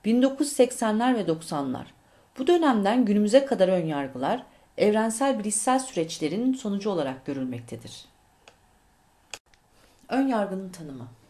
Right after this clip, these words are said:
Sosyal psikolojide pek çok ön yargı tanımı mevcuttur.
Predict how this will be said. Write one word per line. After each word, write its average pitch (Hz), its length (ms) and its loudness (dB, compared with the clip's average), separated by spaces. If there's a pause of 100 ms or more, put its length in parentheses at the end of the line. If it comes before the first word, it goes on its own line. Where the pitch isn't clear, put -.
(260)
Sosyal 294 480 -2
psikolojide 240 540 -2
pek 262 200 -6
çok 240 160 -4
ön 226 100 0
yargı 185 340 -4
tanımı 175 260 -8
mevcuttur. - 720 -14